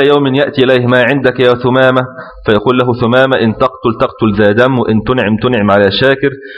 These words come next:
وإن أردت من مالي ما شئت أعطيناك". فيوم والثاني والثالث ثم أطلق سراحه النبي صلى الله عليه وسلم، فخرج ثمامة وعجبه حال المسلمين فنطق الشهادتين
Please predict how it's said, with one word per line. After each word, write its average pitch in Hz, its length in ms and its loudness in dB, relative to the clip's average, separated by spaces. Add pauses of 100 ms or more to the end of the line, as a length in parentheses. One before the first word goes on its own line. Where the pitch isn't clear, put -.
(120)
وإن 110 320 2
أردت 131 320 0
من 117 160 0
مالي 123 260 2
ما 107 140 2
شئت 117 280 -2
أعطيناك". 104 540 0 (800)
فيوم 156 600 2
والثاني 143 460 0
والثالث 139 500 -2
ثم 143 220 0
أطلق 139 380 0 (160)
سراحه 123 420 2
النبي 107 240 0
صلى 107 120 -2
الله - 120 -4
عليه 80 120 -2
وسلم، 71 100 -8 (280)
فخرج 156 400 0
ثمامة 151 400 0 (340)
وعجبه 131 1500 0
حال 139 280 0
المسلمين 120 580 0 (380)
فنطق 151 340 -2
الشهادتين 120 640 0